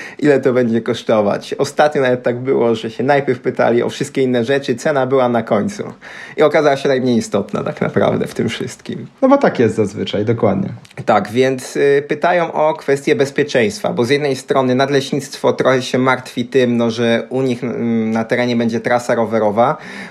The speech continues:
Speaker 1: która się też już od razu trochę kojarzy z tym, no, że pewnie będzie niebezpiecznie, będą mogły być wypadki, czego na-, nadleśnictwa nie lubią po prostu, no,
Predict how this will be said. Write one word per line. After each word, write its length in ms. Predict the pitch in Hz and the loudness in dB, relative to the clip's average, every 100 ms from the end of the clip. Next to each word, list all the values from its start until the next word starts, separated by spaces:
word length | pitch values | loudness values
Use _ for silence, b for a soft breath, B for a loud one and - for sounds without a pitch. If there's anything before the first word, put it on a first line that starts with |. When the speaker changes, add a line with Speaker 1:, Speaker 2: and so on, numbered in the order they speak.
| - | -2
Speaker 1:
która 280 | 135 127 | 2 2
się 140 | 123 135 | 2 -2
też 380 | 135 160 147 - | 2 2 2 -2
już 180 | 151 | -4
od 120 | 143 135 | -2 0
razu 260 | 143 135 | 0 0
trochę 200 | 127 139 | -2 -2
kojarzy 420 | 131 135 135 127 | 0 2 2 2
z 100 | 120 | -4
tym, 200 | - 131 | -2 0
no, 120 | 131 117 | 0 0
że 140 | 120 | 0
pewnie 340 | 135 135 131 | 0 0 0
będzie 340 | 120 127 123 117 | 0 0 0 0
niebezpiecznie, 720 | 127 120 113 - 120 - 120 | 2 0 -2 0 -2 0 -2
będą 260 | 120 120 113 | 0 0 0
mogły 220 | 107 104 | 0 0
być 160 | 104 | -2
wypadki, 520 | 101 110 110 107 - 147 | -2 0 0 -2 -4 0
czego 240 | 143 - | 0 2
na-, 160 | 165 - - - | 0 -2 -4 -2
nadleśnictwa 640 | 170 170 170 180 - 180 | 0 2 0 -2 -4 -2
nie 140 | 175 175 | 0 2
lubią 360 | 165 143 123 | 2 2 0
po 60 | 117 | 0
prostu, 360 | 123 117 - | -2 -2 -2
no, 180 | 117 113 | 0 2